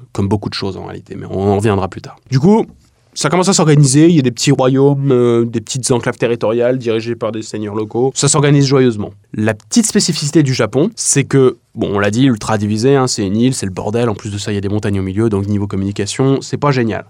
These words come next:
La petite spécificité, c'est qu'ils sont organisés, la société, elle est organisée autour de clans. C'est-à-dire qu'en gros,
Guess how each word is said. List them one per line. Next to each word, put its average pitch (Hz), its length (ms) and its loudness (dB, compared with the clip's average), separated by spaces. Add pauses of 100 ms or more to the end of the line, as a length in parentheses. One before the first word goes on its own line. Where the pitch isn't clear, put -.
(100)
La 127 200 0
petite 175 260 -8 (720)
spécificité, 151 720 -2
c'est 175 100 0
qu'ils 143 140 -4
sont 151 140 0
organisés, 143 400 4
la 151 100 4
société, 143 340 0
elle 165 60 6
est 143 40 4
organisée 127 300 2
autour 135 220 2
de 127 100 4
clans. 107 300 0 (800)
C'est-à-dire 151 400 2
qu'en 135 160 2
gros, 143 320 2